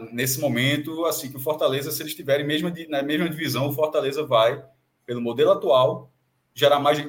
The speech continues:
mais receita, mais, vai gerar mais dinheiro do que o Santa Cruz. E conseguia ver se, a gente, lembra disso? A gente falava, tipo, anos antes disso. Trazendo pro futebol, é a mesma coisa do Atlético Goianiense. A gente, o Atlético Goianiense largou muito mal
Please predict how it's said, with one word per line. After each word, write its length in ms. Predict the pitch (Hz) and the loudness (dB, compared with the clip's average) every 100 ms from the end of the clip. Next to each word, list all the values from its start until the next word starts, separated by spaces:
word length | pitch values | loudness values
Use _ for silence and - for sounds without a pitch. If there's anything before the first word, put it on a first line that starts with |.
| - 127 | -12 -6
mais 260 | 127 147 139 | -2 0 0
receita, 640 | 170 - 143 143 160 160 - 123 | -2 0 -2 -4 -8 -12 -18 -6
mais, 220 | 127 131 127 | -2 -2 0
vai 140 | 127 | -2
gerar 200 | 127 123 | 0 0
mais 200 | 120 156 | 2 2
dinheiro 220 | 156 143 147 | 2 0 -2
do 100 | 139 | -6
que 80 | |
o 40 | 147 | -8
Santa 220 | 156 - | -6 -6
Cruz. 360 | - 87 - _ _ _ - - | -8 -16 -20 _ _ _ -20 -20
E 80 | 101 | -10
conseguia 340 | 147 - 151 | -6 -4 0
ver 120 | 151 151 | 0 0
se, 100 | 160 | -2
a 260 | - 127 | -4 -6
gente, 120 | 127 | -4
lembra 220 | 147 180 147 | -2 -2 -2
disso? 200 | 185 160 | -2 -4
A 40 | |
gente 120 | 151 | 0
falava, 240 | 147 139 131 | 2 2 0
tipo, 300 | 139 143 151 | -8 -2 0
anos 260 | 208 180 | 0 0
antes 240 | 127 131 127 | -2 -2 -6
disso. 240 | 127 - _ _ _ _ _ _ _ _ - | -12 -16 _ _ _ _ _ _ _ _ 0
Trazendo 400 | 233 220 151 147 | 4 4 4 -2
pro 140 | - | -4
futebol, 600 | 127 - 156 120 151 - | -6 -4 2 4 4 2
é 60 | 185 | 0
a 40 | |
mesma 300 | 208 254 285 | 2 4 2
coisa 220 | 214 208 226 | 4 0 2
do 100 | 233 | 2
Atlético 300 | 202 214 214 | 2 -2 0
Goianiense. 420 | 254 170 110 123 | 0 0 0 0
A 60 | |
gente, 240 | 127 165 127 | 0 0 2
o 80 | 143 | 2
Atlético 320 | 135 160 160 | 4 -2 0
Goianiense 420 | 156 123 131 131 | 0 0 -2 0
largou 300 | 156 117 123 | 0 2 0
muito 260 | 120 131 95 | 0 -2 2
mal 540 | 117 120 - - | 4 6 2 -6